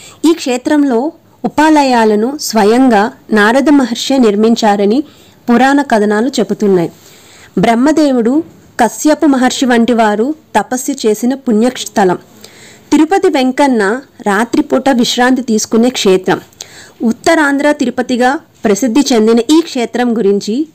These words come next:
ఇప్పుడు మనం చూసేద్దామా? ఈ ఉపమాక అగ్రహారం నక్కపల్లి, విశాఖపట్నం జిల్లాలో ఉంది ఫ్రెండ్స్.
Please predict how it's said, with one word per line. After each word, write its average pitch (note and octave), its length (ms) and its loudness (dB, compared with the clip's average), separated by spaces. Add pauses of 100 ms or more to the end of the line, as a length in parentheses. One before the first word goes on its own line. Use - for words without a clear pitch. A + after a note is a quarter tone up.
(140)
ఇప్పుడు A3+ 220 -2
మనం G#3+ 260 0 (100)
చూసేద్దామా? G3+ 580 0 (1800)
ఈ D#4 80 4
ఉపమాక D#4 560 0
అగ్రహారం C4+ 720 0 (180)
నక్కపల్లి, C#4+ 720 0 (220)
విశాఖపట్నం D4 760 0
జిల్లాలో A#3+ 480 2
ఉంది A3+ 280 2
ఫ్రెండ్స్. C#4 380 0